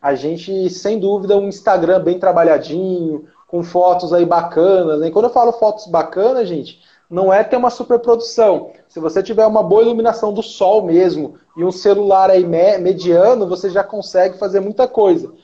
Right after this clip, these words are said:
Basta só ter criatividade, né? Então, uma boa iluminação aí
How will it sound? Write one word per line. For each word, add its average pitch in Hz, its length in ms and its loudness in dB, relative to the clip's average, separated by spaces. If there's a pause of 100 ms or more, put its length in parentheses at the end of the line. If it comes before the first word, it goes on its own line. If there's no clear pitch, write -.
(140)
Basta 175 380 0
só 208 180 -2
ter 202 200 0
criatividade, 185 840 0
né? 139 180 -6 (300)
Então, 160 600 -2
uma 156 180 -2
boa 175 220 2
iluminação 196 640 0
aí 165 540 -4